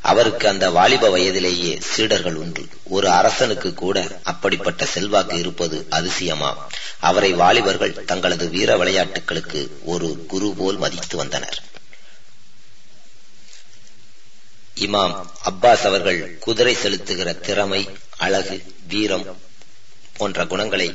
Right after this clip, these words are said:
வேறு யாரிடமும் காண முடியாதபடி மிக கவர்ச்சிகரமாக இருந்தது கண்ட மக்கள் அவரை பாராட்டி சையதுல்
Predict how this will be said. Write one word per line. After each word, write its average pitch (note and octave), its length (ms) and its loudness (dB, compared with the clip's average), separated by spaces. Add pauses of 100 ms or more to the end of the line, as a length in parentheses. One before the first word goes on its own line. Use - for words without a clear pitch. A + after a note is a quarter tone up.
வேறு F2+ 260 0
யாரிடமும் F#2+ 600 4
காண F2+ 260 0
முடியாதபடி F2 680 -2 (120)
மிக F2 560 -2
கவர்ச்சிகரமாக G2+ 880 2
இருந்தது F#2+ 520 -2
கண்ட E2+ 260 -2
மக்கள் E2 380 -4 (500)
அவரை F#2 320 2
பாராட்டி F#2 720 2 (200)
சையதுல் A2 480 2